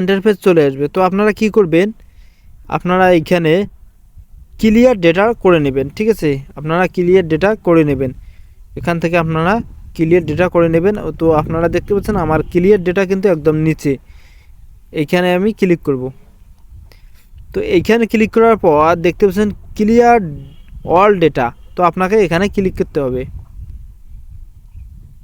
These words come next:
ক্লিয়ার all data। এইখানে ক্লিক করলে কিন্তু বাস, এরপর ওকে করে দিবেন। তো এইখানে ক্লিক করলে কিন্তু আপনার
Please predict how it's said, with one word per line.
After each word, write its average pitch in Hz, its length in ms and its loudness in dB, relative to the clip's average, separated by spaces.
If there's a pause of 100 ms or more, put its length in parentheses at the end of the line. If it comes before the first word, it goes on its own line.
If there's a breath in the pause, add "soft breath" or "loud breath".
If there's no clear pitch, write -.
(360)
ক্লিয়ার 190 360 2 (160)
all 170 120 4 (100)
data। 165 200 0 (140)
এইখানে 170 240 0 (100)
ক্লিক 165 240 -4
করলে 170 260 2
কিন্তু 175 240 -2 (1040 soft breath)
বাস, 151 160 2 (140)
এরপর 185 260 2 (140)
ওকে 180 220 -2
করে 175 180 2
দিবেন। 208 180 2 (1500)
তো 175 60 -4 (160)
এইখানে 196 300 0
ক্লিক 196 220 -2
করলে 196 240 2
কিন্তু 190 160 2 (140)
আপনার 170 260 -2